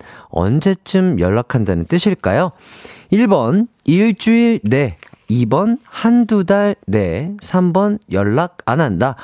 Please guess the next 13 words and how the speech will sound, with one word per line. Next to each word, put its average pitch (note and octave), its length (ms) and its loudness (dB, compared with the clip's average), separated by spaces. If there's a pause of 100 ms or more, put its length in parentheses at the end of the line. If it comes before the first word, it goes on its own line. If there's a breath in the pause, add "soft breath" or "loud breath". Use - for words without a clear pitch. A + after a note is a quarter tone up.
(360 loud breath)
문자 F#3+ 500 0
번호 G2+ 480 -2
샵 E3+ 360 -2
팔구일공, C#3 1160 0
짧은 C#3 260 -2
문자 C3 320 0
오십 D2+ 300 -4
원, D#3+ 180 0
긴 G2+ 160 -2
문자 F#2+ 260 -2
백 A2 200 -2
원이 D#3+ 180 0
들고요. A2 440 -2